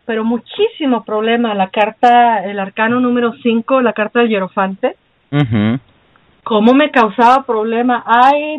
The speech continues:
Speaker 1: por los dioses, cada que veía yo el hierofante quería salir corriendo. Y obviamente tiene que ver con los registros personales, ¿no? No fue sino hasta que dije, "A ver, ¿quiénes son mis hierofantes?".
Speaker 2: Ujú.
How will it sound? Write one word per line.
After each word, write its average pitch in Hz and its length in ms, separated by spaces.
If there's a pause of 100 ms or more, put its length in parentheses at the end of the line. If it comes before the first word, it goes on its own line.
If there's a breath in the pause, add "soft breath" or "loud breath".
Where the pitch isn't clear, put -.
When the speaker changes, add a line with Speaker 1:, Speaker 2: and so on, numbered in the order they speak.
Speaker 1:
por 247 160
los 220 260
dioses, 269 420
cada 269 180
que 269 120
veía 240 220
yo 240 120
el 247 80
hierofante 240 540
quería 208 240
salir 220 260
corriendo. 196 480 (1000 loud breath)
Y 277 260
obviamente 254 580
tiene 254 220
que 247 120
ver 226 160
con 269 180
los 240 80
registros 220 460
personales, 202 800
¿no? 220 220 (440)
No 247 320
fue 277 280
sino 277 200
hasta 254 240
que 220 140
dije, 208 380
"A 214 80
ver, 214 280 (100)
¿quiénes 247 300
son 262 340
mis 269 300
hierofantes?". 214 840 (380)
Speaker 2:
Ujú. 101 880